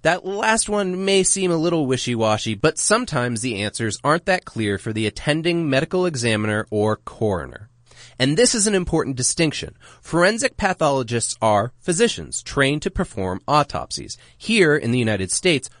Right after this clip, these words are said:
most local governments mandate that an appointed pathologist called a medical examiner perform an autopsy.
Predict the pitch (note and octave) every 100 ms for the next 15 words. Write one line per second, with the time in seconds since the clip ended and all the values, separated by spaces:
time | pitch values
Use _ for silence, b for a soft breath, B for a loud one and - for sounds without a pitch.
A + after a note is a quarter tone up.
0 | - A#2 C#3+ F#3+ G#3+ G3+ G3+ G3 F#3+ C3
1 | A#2 A#2+ A#2 - A2 G#2+ G2+ G2+ G2 G#2+
2 | G2 G#2+ - - - E3 E3 E3+ D3+ -
3 | C#3+ A#2 G#2 G#2 G2 G2 - F2+ F2 F#2
4 | b b A#2+ G2 G2+ G2+ C3 C#3+ C#3 F2+
5 | D#2+ D#2+ E2+ b b - C#3+ - G2 F#2+
6 | G2 C3+ C#3 E3+ F3+ - D2 - - -